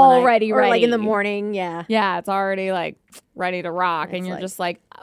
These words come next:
Speaker 2: not ready to rock. I don't got that."
Speaker 1: No, I'm like,
Speaker 2: So
Speaker 1: "Can we?" And it's, and, like, morning sex is fun, but it's not the, like, romantic sex by any means.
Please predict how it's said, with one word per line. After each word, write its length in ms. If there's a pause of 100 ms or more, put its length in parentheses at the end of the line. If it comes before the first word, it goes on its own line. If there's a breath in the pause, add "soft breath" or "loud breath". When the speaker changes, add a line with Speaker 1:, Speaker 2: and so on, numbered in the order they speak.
Speaker 2:
not 420
ready 160
to 80
rock. 300
I 80
don't 200
got 200
that." 300
Speaker 1:
No, 220
I'm 80
like, 120
Speaker 2:
So 140
Speaker 1:
"Can 80
we?" 180
And 200
it's, 140
and, 140
like, 100
morning 300
sex 380
is 220
fun, 360
but 120
it's 280
not 200
the, 100
like, 220
romantic 640
sex 280
by 140
any 280
means. 540